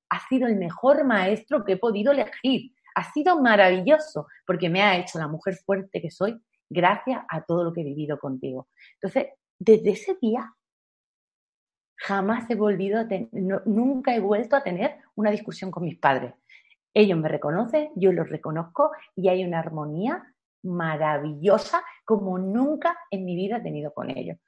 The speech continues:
Entonces, animo a todos a que párense un segundito y miren dentro de cada uno, reconózcanse cada uno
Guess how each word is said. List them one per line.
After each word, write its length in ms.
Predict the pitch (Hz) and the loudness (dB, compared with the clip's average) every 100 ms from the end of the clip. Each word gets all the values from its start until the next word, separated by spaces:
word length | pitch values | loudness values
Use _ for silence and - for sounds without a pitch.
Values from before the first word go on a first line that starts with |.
| _ _ | _ _
Entonces, 320 | - - - - | -12 -4 -4 -4
animo 680 | 175 190 220 269 240 147 - _ | -6 0 4 4 4 -2 -10 _
a 180 | - 170 | -8 -2
todos 300 | 185 202 220 - | 0 0 -2 -4
a 200 | 160 - | -6 -4
que 220 | 151 139 _ _ _ _ _ _ _ _ | -10 -10 _ _ _ _ _ _ _ _
párense 680 | 226 269 254 190 - - _ _ _ _ | 6 6 4 -2 -6 -18 _ _ _ _
un 220 | 240 254 | 0 0
segundito 760 | 254 277 220 185 165 - 139 - _ _ _ _ _ | 4 2 2 -2 -6 -8 -12 -12 _ _ _ _ _
y 300 | 269 254 226 | 4 4 0
miren 640 | 214 240 277 294 294 302 | 2 6 6 6 4 4
dentro 320 | 226 233 226 | 4 2 2
de 200 | 254 233 | 0 0
cada 260 | 233 220 226 | 4 4 6
uno, 380 | 233 247 170 - _ _ _ _ _ _ _ | 4 4 0 -4 _ _ _ _ _ _ _
reconózcanse 960 | 202 214 202 196 247 - 269 240 262 254 | 6 6 6 2 0 0 -2 2 2 4
cada 280 | 247 233 | 4 6
uno 380 | 208 226 226 - | 6 4 0 -4